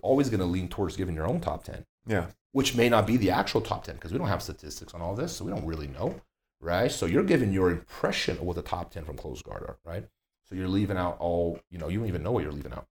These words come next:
Speaker 1: right? So it's, it's very arbitrary, the whole thing, and it's, the whole thing is very, it's a very weird kind of structure. It's not like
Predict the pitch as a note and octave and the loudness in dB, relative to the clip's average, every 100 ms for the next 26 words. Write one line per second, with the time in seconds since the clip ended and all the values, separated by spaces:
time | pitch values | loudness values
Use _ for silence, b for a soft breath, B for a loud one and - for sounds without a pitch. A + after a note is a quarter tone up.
0 | _ _ _ _ _ _ _ _ E2 F2 | _ _ _ _ _ _ _ _ -8 0
1 | A2+ G#2 G#2 - - F#2 G#2+ B2+ C#3+ C#3 | 4 4 2 0 -2 2 6 8 8 8
2 | G#2 F#2 - F#2 D2 D2+ D#2 F2+ - E2+ | 8 6 2 -2 -4 -2 -2 -2 -4 -6
3 | D#2+ - E2 D#2 - - - F#2+ F#2 F#2+ | -6 -8 -8 -6 -4 -6 -6 -2 0 0
4 | E2 D#2 D#2 E2+ E2+ E2 - _ _ _ | -4 -6 -6 -2 0 -2 -4 _ _ _
5 | F#2+ F2+ A2+ A2+ F#2 F#2+ F#2+ F2+ F#2+ E2+ | -8 2 4 4 2 4 4 2 -4 -6
6 | - E2 - - - _ - - F#2 F#2 | -6 -10 -12 -12 -14 _ -14 -8 -2 -2
7 | D#2 D#2+ D#2+ - | 0 -2 -2 -8